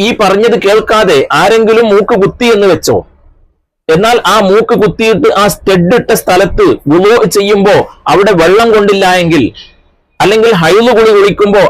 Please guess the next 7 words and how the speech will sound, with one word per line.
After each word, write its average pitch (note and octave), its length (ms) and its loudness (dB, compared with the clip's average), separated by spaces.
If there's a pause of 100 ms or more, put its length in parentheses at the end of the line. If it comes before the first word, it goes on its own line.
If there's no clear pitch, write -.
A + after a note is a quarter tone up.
അവിടെ G3+ 180 2 (100)
വെള്ളം G#3+ 320 2
കൊണ്ടില്ല G#3 320 0 (160)
എങ്കിൽ F3+ 220 0 (1000)
പറഞ്ഞിട്ട് F#3 460 0
കാര്യമില്ല, F#3 400 0 (880)
എല്ലാം G3 680 2